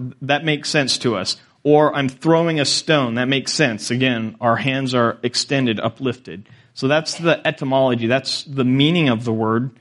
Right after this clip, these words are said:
But how is it used? How does the Old Testament use this word? It's translated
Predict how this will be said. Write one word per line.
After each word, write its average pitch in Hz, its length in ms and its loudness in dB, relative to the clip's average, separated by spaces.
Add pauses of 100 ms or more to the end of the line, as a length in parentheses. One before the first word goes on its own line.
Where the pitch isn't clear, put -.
(520)
But 123 120 -2
how 208 240 4
is 202 120 4
it 147 120 2
used? 107 720 0 (500)
How 151 160 -2
does 185 380 2 (220)
the 135 80 -8
Old 147 220 2
Testament 127 460 -2
use 135 240 -2
this 113 200 -2
word? 113 300 0 (2000)
It's 131 180 -2
translated 165 880 2